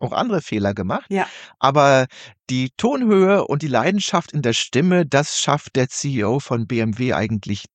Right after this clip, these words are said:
Speaker 1: durchgängig, auch in T-V-Interviews.
Speaker 2: Ja, trotzdem ist er hier bei uns jetzt gerade nicht in der Auswahl. Wir haben ihn aber schon bei anderer Gelegenheit besprochen. Ah, das finde
Speaker 1: Mhm.
Speaker 2: ich ganz erhellend wieder, Olli. Ich habe auch wieder was gelernt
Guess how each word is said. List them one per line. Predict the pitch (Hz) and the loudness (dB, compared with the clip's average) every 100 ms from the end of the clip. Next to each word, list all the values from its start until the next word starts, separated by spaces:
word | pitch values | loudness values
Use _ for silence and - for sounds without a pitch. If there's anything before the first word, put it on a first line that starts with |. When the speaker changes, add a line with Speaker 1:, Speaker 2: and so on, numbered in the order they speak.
| - | 2
Speaker 1:
durchgängig, | 110 110 - 90 90 - | 4 4 0 0 0 2
auch | 104 165 - | 4 4 2
in | 139 | -2
T-V-Interviews. | 131 120 - 98 95 - 101 - - - _ _ _ - | -2 -6 -4 -2 -2 -6 -10 -12 -14 -16 _ _ _ -16
Speaker 2:
Ja, | 123 135 - | -10 -10 -10
trotzdem | - 170 - 165 | -8 -6 -4 -4
ist | 165 - | -4 -6
er | |
hier | 151 175 | -4 -2
bei | 170 | 0
uns | 165 202 196 | 2 2 2
jetzt | 180 - | 0 -4
gerade | 160 170 175 170 - - - | -4 -2 -2 -6 -10 -20 -2
nicht | 202 247 320 269 | 4 4 4 2
in | 285 | 4
der | 262 208 | 4 4
Auswahl. | 214 208 196 208 202 | 2 0 2 2 2
Wir | 185 | 0
haben | 202 202 | -2 -2
ihn | 180 | -2
aber | - | -4
schon | 170 180 | -4 -4
bei | 180 | -2
anderer | 175 208 208 | -2 -2 -4
Gelegenheit | 180 180 175 175 156 147 - - - - | -6 -6 -8 -8 -10 -10 -16 -20 -20 -12
besprochen. | 165 - - 254 - 143 139 - - - | -10 -10 -6 -6 -4 -8 -8 -14 -16 -6
Ah, | 208 262 | 0 2
das | 277 - | 2 0
finde | 285 277 | 2 2
Speaker 1:
Mhm. | |
Speaker 2:
ich | 269 - | 0 0
ganz | 247 285 311 - - - 55 55 | 2 4 2 -2 -10 -12 -10 -4
erhellend | 254 254 262 285 277 247 | -2 0 2 4 2 2
wieder, | 254 247 | 2 2
Olli. | - 226 | 0 -2
Ich | 226 | -4
habe | 208 - | -4 2
auch | 277 - | 2 2
wieder | 285 247 | 0 0
was | 254 | -2
gelernt | - 240 226 214 208 233 - | -2 2 2 2 0 -2 -6